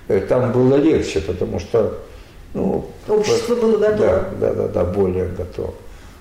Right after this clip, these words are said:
Speaker 1: Здесь это было труднее. Вернее, не труднее, потому что, э, Солидарность очень здорово подготовила, э, п-, поворот в событиях,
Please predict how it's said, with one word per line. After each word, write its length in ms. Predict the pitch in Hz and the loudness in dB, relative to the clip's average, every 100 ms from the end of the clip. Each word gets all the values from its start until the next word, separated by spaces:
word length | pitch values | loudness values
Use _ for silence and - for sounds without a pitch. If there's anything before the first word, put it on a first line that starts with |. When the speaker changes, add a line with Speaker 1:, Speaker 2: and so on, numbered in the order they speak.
| - | -14
Speaker 1:
Здесь 440 | 107 131 190 190 - - | -6 0 2 2 -4 0
это 220 | 120 127 | 0 2
было 300 | 117 127 113 | 2 2 2
труднее. 680 | - 110 101 104 95 78 - - - - - | 2 0 -2 -4 -4 -4 -8 -12 -16 -16 -4
Вернее, 280 | 127 135 147 | -2 2 2
не 160 | 131 131 | 2 0
труднее, 520 | 147 143 185 196 117 | 0 0 2 4 2
потому 400 | 113 98 123 110 | 0 0 0 0
что, 260 | - 120 - - - - - | 0 0 0 -6 -14 -16 -4
э, 280 | 110 104 90 - | 0 2 2 2
Солидарность 720 | 131 147 180 143 107 104 - | 2 2 2 2 2 0 0
очень 300 | 117 117 110 | 0 0 -2
здорово 440 | 113 127 101 98 | 2 2 4 2
подготовила, 920 | 87 110 - 107 - 110 92 92 90 85 - - - - | 2 -2 -2 -2 0 0 0 -2 -2 -4 -12 -14 -14 -2
э, 360 | 95 90 87 - | 2 4 4 2
п-, 80 | - - | -2 -2
поворот 540 | - 113 117 107 85 - | 0 2 4 4 2 -2
в 100 | - | 0
событиях, 520 | 107 147 175 - - | 0 2 0 0 -2